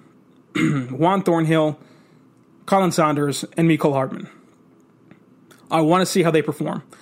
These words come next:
in real, live game action. Especially Mecole Hardman, who I think can be a top contributor, and also Juan Thornhill, who I think is, by the end of this preseason, is going to win the starting job alongside Tyrann Mathieu.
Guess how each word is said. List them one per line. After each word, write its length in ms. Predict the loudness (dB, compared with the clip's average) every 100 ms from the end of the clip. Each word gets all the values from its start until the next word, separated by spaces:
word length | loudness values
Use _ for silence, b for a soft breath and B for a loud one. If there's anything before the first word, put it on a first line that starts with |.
| B B B
in 180 | 0 2
real, 420 | 4 4 2 0
live 480 | 0 2 2 0 0
game 220 | -2 -2
action. 380 | -4 -8 -14 -14 -18 _ _ _ _ _ -20 -20 _ _ _ _ _ _ -10
Especially 480 | -2 0 0 0 0
Mecole 280 | 2 0
Hardman, 280 | 0 0 0
who 100 | 0
I 60 | 0
think 220 | -2 -2
can 120 | 0
be 320 | 0 0 -2 B B B B -10
a 40 |
top 280 | -4 -2 0
contributor, 580 | -4 0 0 2 0 -4 B B
and 140 | 0 2
also 260 | 2 2
Juan 240 | 2 0 0
Thornhill, 380 | 0 2 0 2
who 100 | 0
I 80 |
think 260 | 0 -2 0
is, 140 | -2
by 160 | 0 0
the 160 | 2 0
end 140 | 0
of 80 | 0
this 180 | 0 0
preseason, 580 | -2 0 0 0 -2 -4 B B
is 180 | -4 -4
going 380 | -2 0 2 0
to 140 | 0
win 240 | 2 2 0
the 40 |
starting 360 | 0 0 0 0
job 340 | -2 -2 -6 -14 _ _ _ _ _ -6
alongside 580 | -2 0 0 0 0 0
Tyrann 240 | 0 0
Mathieu. 360 | -2 -4 -8